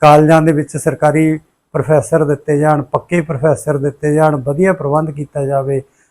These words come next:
ਸੋ ਕਿਉਂਕਿ ਸਾਡੇ ਯੂਥ ਨੇ ਤਾਂ ਇੱਕ ਨਵਾਂ ਢੰਗ ਲੱਭ ਲਿਆ ਕਿ ਇੱਥੋਂ ਦੀ ਧਰਤੀ ਨੂੰ ਛੱਡ ਕੇ ਵਿਦੇਸ਼ਾਂ 'ਚ ਚੱਲ ਜਾਓ।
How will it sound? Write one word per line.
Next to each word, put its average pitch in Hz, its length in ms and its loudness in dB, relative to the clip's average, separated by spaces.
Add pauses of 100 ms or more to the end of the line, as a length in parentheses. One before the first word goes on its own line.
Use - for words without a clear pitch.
(160)
ਸੋ 165 120 2
ਕਿਉਂਕਿ 175 540 6 (280)
ਸਾਡੇ 160 280 2
ਯੂਥ 160 320 0
ਨੇ 170 160 4
ਤਾਂ 180 100 4
ਇੱਕ 175 180 -2
ਨਵਾਂ 160 500 4 (220)
ਢੰਗ 156 180 2
ਲੱਭ 151 260 0
ਲਿਆ 180 220 4 (340)
ਕਿ 175 80 0
ਇੱਥੋਂ 165 360 -2
ਦੀ 160 100 2
ਧਰਤੀ 160 380 -2
ਨੂੰ 151 100 -4
ਛੱਡ 147 220 -4
ਕੇ 143 120 -4
ਵਿਦੇਸ਼ਾਂ 143 480 -4
'ਚ 131 160 -12
ਚੱਲ 123 180 -4
ਜਾਓ। 120 160 -12